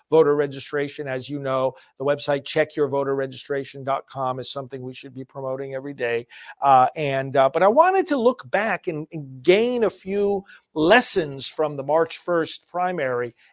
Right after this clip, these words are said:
in Texas. You know, the Democrats like to talk about turning Texas blue,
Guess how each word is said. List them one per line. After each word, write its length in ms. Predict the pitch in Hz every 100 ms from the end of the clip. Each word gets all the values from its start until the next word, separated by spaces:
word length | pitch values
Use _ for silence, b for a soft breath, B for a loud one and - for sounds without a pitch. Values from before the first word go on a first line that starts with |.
| -
in 180 | 147 131
Texas. 500 | 160 175 - 117 -
You 60 |
know, 120 | 151
the 80 | 151
Democrats 520 | 151 202 208 180 156
like 200 | 160 147 -
to 60 |
talk 300 | - 156 151
about 320 | 151 135 135 b b -
turning 400 | 185 185 156 143
Texas 520 | - 180 - 151 120
blue, 680 | 131 143 185 143 95 98